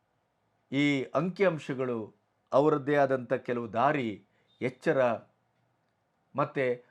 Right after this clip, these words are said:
ಒಂದು ಸಿನಿಮಾ ನಿರ್ಮಾಣ ಮಾಡಬೇಕಾದಾಗ ನಿರ್ಮಾಪಕನಿಗೆ ಇರಲೇಬೇಕಾದಂಥ ಕೆಲವು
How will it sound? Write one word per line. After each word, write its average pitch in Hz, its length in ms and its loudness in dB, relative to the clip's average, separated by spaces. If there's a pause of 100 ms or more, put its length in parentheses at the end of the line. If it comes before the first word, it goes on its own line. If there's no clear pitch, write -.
(120)
ಒಂದು 127 320 2
ಸಿನಿಮಾ 165 400 2
ನಿರ್ಮಾಣ 156 460 2
ಮಾಡಬೇಕಾದಾಗ 139 920 2 (560)
ನಿರ್ಮಾಪಕನಿಗೆ 151 840 0
ಇರಲೇಬೇಕಾದಂಥ 151 1160 0
ಕೆಲವು 127 540 -6